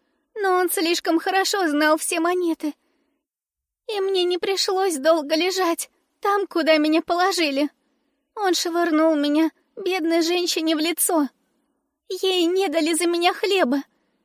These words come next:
и мне было так грустно, так грустно сознавать, что я отчеканена на горе другим. Это я-то, я! Когда-то такая смелая, уверенная в себе, в своей чеканке,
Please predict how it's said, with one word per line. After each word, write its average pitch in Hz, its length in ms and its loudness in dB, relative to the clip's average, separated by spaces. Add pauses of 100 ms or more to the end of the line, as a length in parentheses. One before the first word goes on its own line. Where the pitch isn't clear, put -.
(140)
и 403 100 -6
мне 359 240 0
было 330 240 -2
так 349 220 -4
грустно, 330 720 -4 (400)
так 311 260 -2
грустно 349 540 0
сознавать, 320 580 0
что - 220 -6
я 320 260 0 (320)
отчеканена 330 840 0
на 302 140 2
горе 320 300 0
другим. 294 540 -2 (500)
Это 508 220 2
я-то, 415 480 4 (360)
я! 427 320 4 (520)
Когда-то 339 540 2
такая 370 380 2
смелая, 330 720 2 (360)
уверенная 349 600 2
в - 60 -6
себе, 370 400 -2
в - 60 -8
своей 370 420 -2
чеканке, 381 680 -2